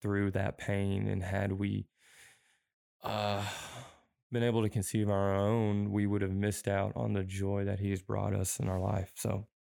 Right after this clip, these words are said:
um, so where am I now? Um, like I said, I'm thirty-five now. I've been back in church for four years. Um,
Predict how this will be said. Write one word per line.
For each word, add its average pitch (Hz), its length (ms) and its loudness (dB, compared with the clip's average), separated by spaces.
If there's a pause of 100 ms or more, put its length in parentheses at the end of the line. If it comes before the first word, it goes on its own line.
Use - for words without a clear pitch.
(1600)
um, 151 520 0 (400)
so 160 160 2
where 165 260 6
am 160 120 4
I 139 80 6
now? 123 480 4 (260)
Um, 120 560 4 (1700)
like 110 120 -2
I 104 40 -2
said, 104 240 2
I'm 98 80 2
thirty-five 107 640 2
now. 87 400 -4
I've 104 100 -6
been 101 160 0
back 98 220 0
in 98 80 -2
church 95 220 -6
for - 120 -6
four 98 300 -4
years. 95 580 0 (760)
Um, 95 840 -2